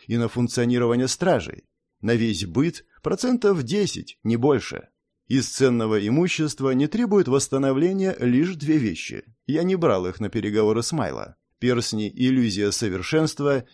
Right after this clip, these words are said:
и «Моя прелесть». Подсумок привязывать тоже смысла не было. При его потере содержимое всё равно утрачивается.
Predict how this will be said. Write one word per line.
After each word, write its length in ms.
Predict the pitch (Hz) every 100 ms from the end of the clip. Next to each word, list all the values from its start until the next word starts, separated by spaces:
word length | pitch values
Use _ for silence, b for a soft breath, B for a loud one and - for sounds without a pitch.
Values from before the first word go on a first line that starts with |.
| 131
и 240 | 160 196 196
«Моя 400 | - 160 151 151
прелесть». 720 | 151 151 117 71 - - - _ _ _ _ _ _ _ _ _
Подсумок 520 | - 208 - 247 240 -
привязывать 680 | 165 160 190 185 208 208
тоже 340 | - 139 123 127
смысла 480 | - 131 123 113 120
не 200 | 117 110
было. 360 | 107 101 98 _ -
При 140 | 120
его 180 | 123 120
потере 480 | 113 110 143 139 120
содержимое 720 | 131 127 139 131 165 151 131
всё 240 | - 175
равно 340 | 190 180 147 147
утрачивается. 1080 | 143 147 127 92 - 55 57 - - -